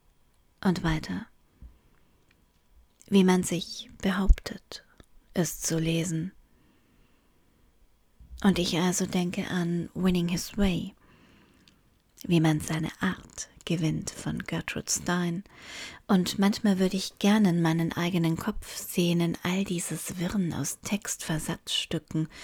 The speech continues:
und was sie für Allianzen eingehen oder auch nicht, wer weiß das schon, was sie machen in meinem Kopf, wie sie mein Denken bestimmen. Hm. Wie sie mich zart oder zäh sein lassen, im besten Fall beides.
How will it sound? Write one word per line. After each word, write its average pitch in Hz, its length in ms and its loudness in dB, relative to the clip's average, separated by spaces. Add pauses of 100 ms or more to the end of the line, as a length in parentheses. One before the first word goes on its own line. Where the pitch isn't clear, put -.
(380)
und 190 220 2
was 214 200 0
sie 208 100 0
für 190 160 -2
Allianzen 180 720 0
eingehen 170 540 -2
oder 151 260 -2
auch - 180 -4
nicht, - 260 -4
wer 151 140 2
weiß 160 280 -4
das 156 180 -6
schon, 156 280 -2
was 151 180 -2
sie 156 120 -2
machen 175 400 -2
in 165 160 0
meinem 165 360 0
Kopf, - 440 -6 (1300)
wie 185 120 2
sie 185 120 2
mein 175 200 2
Denken 220 360 -4
bestimmen. - 720 -4 (1000)
Hm. 202 180 -4 (920)
Wie 156 120 0
sie - 140 -4
mich 170 300 -6
zart - 380 -6
oder 160 200 -8 (100)
zäh 170 320 -2
sein 156 340 0
lassen, 156 420 -2
im 143 140 -4
besten 160 400 -2
Fall 160 220 0
beides. 165 580 -2